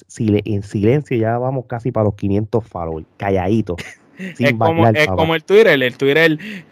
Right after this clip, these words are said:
Speaker 2: apenas,
Speaker 1: Sí.
Speaker 2: apenas tú lo atiendes y mira ya por dónde vamos.
Speaker 1: No, no, no, ahora yo lo estoy atendiendo y ahora está explotándose casi pa-, casi para los cuatro mil followers y todo,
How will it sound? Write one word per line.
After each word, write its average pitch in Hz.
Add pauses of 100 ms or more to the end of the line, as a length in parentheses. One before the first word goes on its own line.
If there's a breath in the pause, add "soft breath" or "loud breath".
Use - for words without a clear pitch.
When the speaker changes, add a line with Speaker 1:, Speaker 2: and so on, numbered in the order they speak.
(140)
Speaker 2:
apenas, 160
Speaker 1:
Sí. 160
Speaker 2:
apenas 156
tú 185
lo 190
atiendes 202
y 170
mira 180
ya 185
por 180
dónde 185
vamos. 214
Speaker 1:
No, 131 (140)
no, 117
no, 143
ahora 87
yo 156
lo 170
estoy 170
atendiendo 185
y 127
ahora 110
está 147 (140)
explotándose 120
casi 131
pa-, 117
casi 113
para 123
los 113
cuatro 101
mil 110
followers 98 (380 loud breath)
y 104
todo, 127